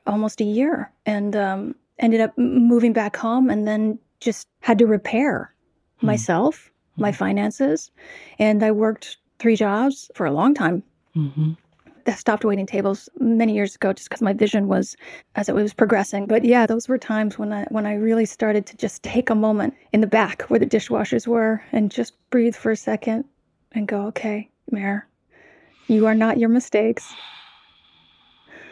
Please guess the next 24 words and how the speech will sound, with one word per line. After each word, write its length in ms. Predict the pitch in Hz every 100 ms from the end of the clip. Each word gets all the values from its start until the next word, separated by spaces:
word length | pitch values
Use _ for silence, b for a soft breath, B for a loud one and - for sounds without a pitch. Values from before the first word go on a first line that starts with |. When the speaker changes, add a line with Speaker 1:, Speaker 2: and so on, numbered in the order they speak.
| B B
Speaker 1:
You 100 | 226
made 280 | 220 214 214
some. 480 | - 220 214 240 233 _ _ _ _ _ -
You're 180 | 208
learning. 560 | 208 214 220 214 220 247 _ _
Take 240 | - 214 233
a 40 |
moment, 500 | 226 214 214 220 262
get 220 | 233 233
present, 400 | - 220 220 226
and 80 | 214
get 120 | 208 196
back 260 | 202 202
out 180 | 185 -
there. 240 | 185 185 - B B B B B B B B B B B B B _ - 571 640
Speaker 2:
I 40 | 294
Speaker 1:
Whew. 80 | 202
Speaker 2:
think 300 | - 269 277
it's 220 | 220 -
so 380 | - - 208 220
important 680 | 196 - 208 196 175 175 _ _ _ _ _ _ _ -
to 140 | 156
know 340 | 151 151 170 156
this 480 | 117 107 - -